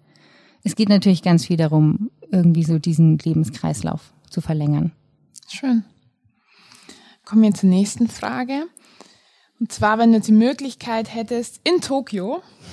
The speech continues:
Speaker 2: <laughs> eine Werbetafel zu platzieren mit einer Message drauf,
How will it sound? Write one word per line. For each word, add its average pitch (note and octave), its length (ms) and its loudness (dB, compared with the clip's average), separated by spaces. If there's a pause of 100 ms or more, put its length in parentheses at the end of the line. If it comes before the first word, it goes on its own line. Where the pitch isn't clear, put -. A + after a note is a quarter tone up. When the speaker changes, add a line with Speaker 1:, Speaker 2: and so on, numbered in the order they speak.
(120)
Speaker 2:
<laughs> A#3+ 380 -2 (600)
eine G#3+ 840 2
Werbetafel A#3+ 720 -2
zu F3+ 140 -10
platzieren G3 640 0
mit G#3+ 100 0
einer F#3+ 220 2
Message F#3 520 -2
drauf, E3 380 -6